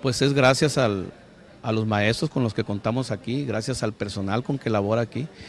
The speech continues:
y es un resultado de todos, de padres de familia, de alumnos y de la institución en sí.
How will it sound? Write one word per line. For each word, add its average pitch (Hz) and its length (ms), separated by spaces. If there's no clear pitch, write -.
y 120 100
es 135 100
un 170 80
resultado 156 460
de 135 80
todos, 156 340
de 120 120
padres 131 280
de 123 100
familia, 113 420
de 113 60
alumnos 123 540
y 113 120
de 104 120
la 101 120
institución 101 640
en 104 100
sí. 80 220